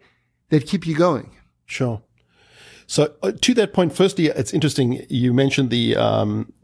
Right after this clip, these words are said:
Speaker 2: the sort of analogy by Rabbi Wein. I, I heard a similar analogy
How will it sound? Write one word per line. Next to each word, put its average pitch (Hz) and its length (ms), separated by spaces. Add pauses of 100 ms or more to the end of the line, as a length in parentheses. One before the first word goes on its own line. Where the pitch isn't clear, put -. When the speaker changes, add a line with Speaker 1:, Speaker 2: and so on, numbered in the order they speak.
Speaker 2:
the - 100
sort 127 180
of 104 60
analogy 110 280
by 117 120
Rabbi 107 320
Wein. 110 320
I, 135 260
I 131 520 (600)
heard 131 160
a 107 40
similar 202 320
analogy 113 600